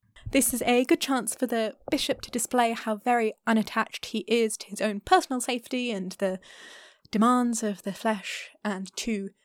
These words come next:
set off with only a small child, which sounds rather irresponsible to me,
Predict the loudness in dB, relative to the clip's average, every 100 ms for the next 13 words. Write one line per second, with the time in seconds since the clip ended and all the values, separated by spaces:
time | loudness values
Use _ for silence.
0 | _ -4 0 2 0 -2 -2 -2 0 0
1 | 0 -4 -10 -10 -2 0 2 4 4 2
2 | -4 -6 -6 -6 -6 -6 -6 -6 -10 -12
3 | -16 -8 -4 -4